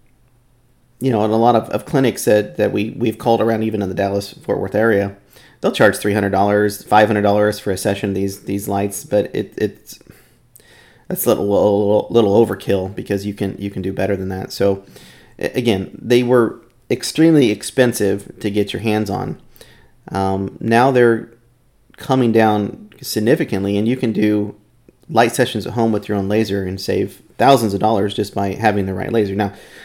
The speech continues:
again, milliwatts, uh, is a, is a completely different thing. So we, what you can get your hands on for under a hundred bucks is a five milliwatt red laser. We, we sell 'em in our office. Um,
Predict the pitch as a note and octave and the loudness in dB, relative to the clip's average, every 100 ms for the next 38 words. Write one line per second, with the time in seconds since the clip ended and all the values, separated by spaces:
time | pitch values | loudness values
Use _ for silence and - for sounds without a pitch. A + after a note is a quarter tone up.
0 | - _ - G#2+ F#2+ - A#2 C#3+ C#3+ B2+ | -20 _ -4 0 0 0 4 6 6 4
1 | A#2 - - - - - - _ _ _ | 2 0 -8 -12 -16 -18 -18 _ _ _
2 | _ G2 G2+ F#2+ G2+ G2+ - - G#2 - | _ -4 -2 0 -2 -4 -6 -4 -4 -6
3 | - B2+ G#2+ G#2 G#2 G2 G2 G2 A2 B2+ | -6 -2 0 0 -2 -4 -4 -4 -4 -4
4 | - - _ - C3 C3+ C#3 B2 G#2+ G2+ | -8 -20 _ -2 0 2 2 0 -2 -4
5 | G#2+ G#2+ G2+ G2+ G2 G2 G2 - G#2+ F#2+ | -2 -2 -2 -4 -4 -6 -6 -4 -4 -2
6 | F#2 F#2 F#2+ - - - - - _ _ | -4 -6 -10 -12 -20 -20 -20 -20 _ _
7 | _ _ - G2+ G2 - A2 G#2 G#2 G2 | _ _ -4 -2 -2 4 4 4 0 0
8 | F#2 - F#2+ G2+ A2 F#2+ F#2+ E2+ G2+ F#2+ | -4 -6 -16 -6 -2 0 -2 -4 -8 -12
9 | - - - - G#2 G2+ F#2+ G2+ G2+ G2+ | -14 -14 -8 -4 -2 -2 -2 -2 -2 -2
10 | G2+ - - - F#2 F#2 F#2 F#2+ - | -4 -8 -12 -14 -12 -10 -8 -10 -14